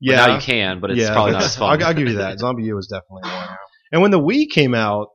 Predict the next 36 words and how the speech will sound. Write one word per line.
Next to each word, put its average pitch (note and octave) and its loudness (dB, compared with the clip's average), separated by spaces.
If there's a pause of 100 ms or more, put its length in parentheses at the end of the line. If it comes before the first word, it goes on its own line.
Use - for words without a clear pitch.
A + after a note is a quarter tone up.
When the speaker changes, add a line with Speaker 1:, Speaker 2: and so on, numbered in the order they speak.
(120)
Speaker 1:
you A#2+ -4
know, G2+ -4
th-, G2+ -16
I B2 -8
mean, A2+ -4 (160)
Wii C3 -2
Sports B2+ -4
was G2+ -4
Speaker 2:
You G#2 -4
had A2 2
Speaker 1:
that G2+ -8
Speaker 2:
to G#2+ -8
have G2 0
Speaker 1:
game. G#2+ -2
Speaker 2:
that F#2 0
Speaker 1:
It's F2 -4
like G#2+ -6
Speaker 2:
remote. F#2 -4
Speaker 1:
this, C3+ 0 (120)
Speaker 2:
You're F#2+ -10
right. G#2+ -4
Speaker 1:
you, - -20
you C3+ -2
hold D3+ 0
that B2+ -4
wor-, A#2 -2 (100)
that A#2+ -4
Wii C3+ -2
remote A#2 0
in G2+ -8
your G2 -10
hand, A2 -4
and F#2 -12
it's - -10
just - -8
like, G2 -8